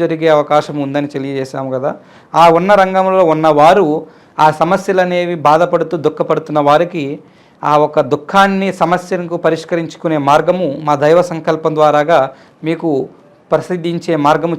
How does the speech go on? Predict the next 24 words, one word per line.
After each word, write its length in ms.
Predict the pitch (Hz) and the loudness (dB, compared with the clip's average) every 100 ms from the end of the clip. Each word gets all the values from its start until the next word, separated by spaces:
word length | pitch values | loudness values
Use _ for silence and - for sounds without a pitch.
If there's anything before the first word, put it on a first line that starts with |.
| 156 | -4
చేస్తాము. 520 | 151 - 151 147 160 - - _ - 170 | -4 0 0 0 -4 -10 -18 _ -4 -2
ఏ 20 | 175 | 2
సమస్యలతో 440 | 170 175 190 190 185 160 | 0 0 -2 0 2 4
బాధపడుతున్నా 580 | 160 165 165 165 165 180 202 | 2 2 0 -2 -2 -2 0
మా 80 | 160 151 | 0 0
నెంబర్కు 360 | 151 175 175 165 139 | 0 -2 -2 -4 -4
కాంటాక్ట్ 400 | 147 160 160 160 | 0 0 0 -2
అయ్యి 180 | 151 175 160 | -4 -6 -6
మాకు 160 | 135 139 | -8 -6
ఫోన్ 180 | 160 160 160 | -2 -2 -2
చేసి 240 | 160 160 175 | -6 -6 -8
మీ 60 | 151 147 | -6 -4
సమస్యలను 400 | 156 160 160 143 | -4 -6 -6 -6
తెలియజేసుకోండి. 720 | 139 147 147 143 151 143 147 220 - _ _ - | -6 -4 -4 -4 -6 -6 -8 -10 -16 _ _ -6
మీ 60 | 170 170 | -2 0
సమస్యలకు 480 | 165 180 196 185 185 | -2 0 -2 2 2
అద్భుతమైన 480 | 147 151 170 165 165 160 | 2 -2 -6 -4 -2 -2
పరిష్కారము, 600 | 156 156 170 165 156 170 - - _ _ 143 | -4 -2 2 4 2 -2 -10 -16 _ _ -4
దివ్యమైన 440 | 170 180 190 185 175 160 | -4 -2 0 0 0 0
పరిష్కారము 600 | 165 - 175 165 170 208 - _ _ 156 | -2 0 2 2 -2 -8 -10 _ _ 0
మా 80 | 160 160 160 | 4 4 4
ఒక 100 | 156 | -2
సంకల్పం 460 | 156 160 170 165 160 | -4 -2 -2 -2 0
ద్వారాగా 360 | 151 147 156 | 2 2 2